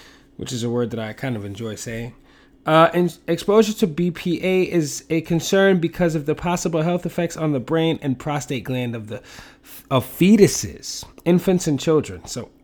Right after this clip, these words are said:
I'm not any of those things, so I guess I'm fine, right? Um, it can also affect children's behavior. Addition, like, it make your kid act like a fucking psycho.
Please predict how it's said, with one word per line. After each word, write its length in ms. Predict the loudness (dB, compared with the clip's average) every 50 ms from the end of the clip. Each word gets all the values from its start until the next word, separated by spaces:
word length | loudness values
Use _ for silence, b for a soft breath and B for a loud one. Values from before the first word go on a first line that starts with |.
| _ _
I'm 180 | -4 -2 0 0
not 220 | 0 -2 -4 -6
any 200 | -4 -4 -4 -4
of 80 | -4 -6
those 200 | -8 -8 -10 -10
things, 240 | -10 -10 -10 -10 -10
so 80 | -12
I 40 | -12
guess 240 | -10 -12 -12 -12 -14
I'm 160 | -16 -16 -16
fine, 380 | -14 -14 -12 -10 -10 -10 -12 -12 _ -18 -12
right? 240 | -10 -10 -10 -12 -14 _ B B B B B B B B B B B B B B B B B B B B _ _ _ _ 0
Um, 580 | 2 4 4 6 6 4 4 4 2 0 -2 -4
it 160 | -4 -4 -2
can 200 | 0 0 0 0 2
also 360 | 2 2 2 2 4 4 4
affect 360 | 4 4 4 2 2 2 0
children's 500 | 0 4 4 4 4 4 2 2 2 0
behavior. 680 | 0 0 0 2 4 6 6 6 6 4 0 0 0 -2
Addition, 540 | -6 -4 0 0 0 0 0 -2 -2 -2 -2
like, 220 | -6 -8 -6 -6
it 140 | -8 -4 -2
make 180 | -2 -2 -2 -4
your 100 | -8 -8
kid 220 | -4 -4 -2 -2
act 180 | -2 -4 -4 -6
like 140 | -8 -6
a 60 | -6 -10
fucking 420 | -10 -8 -10 -10 -8 -8 -10 -8
psycho. 640 | -6 -6 -6 -6 -6 -6 -8 -10 -10 -10 -12 -14